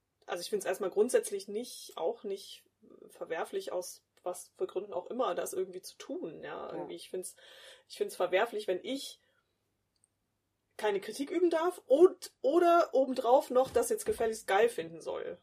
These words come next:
Speaker 1: ja. Also ich so gezwungen werde, das jetzt irgendwie toll, gefälligst jetzt auf eine ganz bestimmte Art, also gerade bei
Speaker 2: Mhm.
Speaker 1: Eheschließungen wird das ja
Speaker 2: <laughs>
Speaker 1: gerne gemacht, auch ein sehr liebes Thema von mir, <laughs> so, dass Leute sich so dafür abfeiern lassen, dass sie jetzt diesen,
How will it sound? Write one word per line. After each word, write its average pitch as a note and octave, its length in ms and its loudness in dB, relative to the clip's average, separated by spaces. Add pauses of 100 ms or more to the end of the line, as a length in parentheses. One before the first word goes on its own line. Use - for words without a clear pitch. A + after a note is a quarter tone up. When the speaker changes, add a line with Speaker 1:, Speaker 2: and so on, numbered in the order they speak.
Speaker 1:
ja. G3+ 320 -6
Also F3+ 180 -2
ich G#3 140 -4
so F#3+ 100 0
gezwungen A3+ 460 -2
werde, G#3 240 2
das F#3+ 160 -2
jetzt F#3+ 140 -8
irgendwie F3+ 360 -8 (220)
toll, G#3+ 580 6
gefälligst G#3 420 -4
jetzt - 380 -6 (180)
auf G3+ 280 -6 (160)
eine G3 200 -2
ganz A3 280 0
bestimmte A3+ 480 -4
Art, G3+ 240 2
also - 120 -4
gerade G#3 240 2
bei F3 220 2
Speaker 2:
Mhm. - 60 -12
Speaker 1:
Eheschließungen B3+ 840 2
wird G#3+ 120 4
das G#3+ 120 -4
ja G#3 80 -2
Speaker 2:
<laughs> A3+ 240 2
Speaker 1:
gerne C#4 80 4
gemacht, C#4 420 2
auch G#3 140 -4
ein A3 140 2
sehr A#3+ 240 10
liebes D4+ 300 -2
Thema C#4 260 2
von D#4+ 180 -2
mir, E4+ 240 4
<laughs> - 680 2
so, A#3 180 8
dass A3 200 4
Leute A#3 320 4
sich A#3+ 160 -6
so A3+ 120 2
dafür A3 340 2
abfeiern C4+ 540 0
lassen, C#4 280 -2
dass A#3+ 200 -2
sie A3 80 -6
jetzt A#3 240 4
diesen, A3+ 240 -6